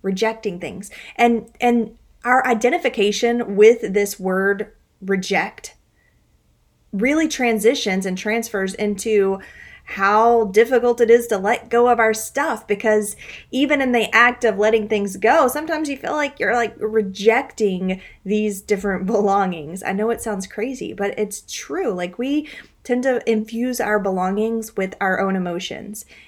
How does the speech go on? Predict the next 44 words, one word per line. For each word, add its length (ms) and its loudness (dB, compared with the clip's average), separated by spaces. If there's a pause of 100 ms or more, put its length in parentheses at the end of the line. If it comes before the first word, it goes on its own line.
(140)
And, 480 0 (260)
you 120 0
know, 140 4
it's 180 -2
funny 320 0
because 560 -4 (840)
Matt's 280 -2
told 180 -2
me 100 -2
this 200 -6
before 340 -4
when 120 -10
we 100 -6
first 260 -6
got 160 -4
together, 460 -2
that 280 0 (300)
when 140 -2
he 160 2
was 140 0
a 40 2
kid, 300 0
he 140 -4
had 120 2
a 60 2
lot 400 0
of 100 -2
trouble 560 -4
letting 320 0
go 240 0
of 140 -6 (100)
anything. 600 -4 (300)
He 120 0
would 120 2
have 140 2
trouble 380 2
dropping 400 2
a 40 0
nickel 480 0
into 300 -2
a 60 0
wishing 420 0
well 380 -2 (280)
because 480 4